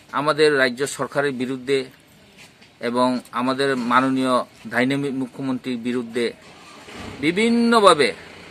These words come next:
অপপ্রচার করে যারা আজকে তার বিরুদ্ধে অপপ্রচার করছে, তার বিরুদ্ধে আজকে আমরা পথসভার মাধ্যমে প্রতিবাদ করেছি। এবং আমাদের রাজ্য সরকার যে উন্নয়নের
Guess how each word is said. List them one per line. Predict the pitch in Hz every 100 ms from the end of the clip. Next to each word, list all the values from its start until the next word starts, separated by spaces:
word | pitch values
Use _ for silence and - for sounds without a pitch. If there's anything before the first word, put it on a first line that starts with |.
| - - -
অপপ্রচার | 123 151 156 156 170 170 165
করে | 160 135 101 - - - - - - - -
যারা | 135 143 160
আজকে | 151 - 156 147 - -
তার | 135 156
বিরুদ্ধে | 151 151 147 151
অপপ্রচার | 123 135 135 127 120
করছে, | 131 - 120 127
তার | 147 202
বিরুদ্ধে | 190 175 165 131 117 - - - - - - - -
আজকে | 123 139 - 156
আমরা | 143 147 -
পথসভার | 143 156 147 151 151 139
মাধ্যমে | 139 143 143 127
প্রতিবাদ | 139 147 135 -
করেছি। | 139 143 - 170 - - - - - - - - - - - -
এবং | 139 170 185 180 - - - 143 - 139
আমাদের | 156 165 180 160
রাজ্য | 143 160
সরকার | - 156 170 165 160 143
যে | 151 139
উন্নয়নের | 151 160 175 180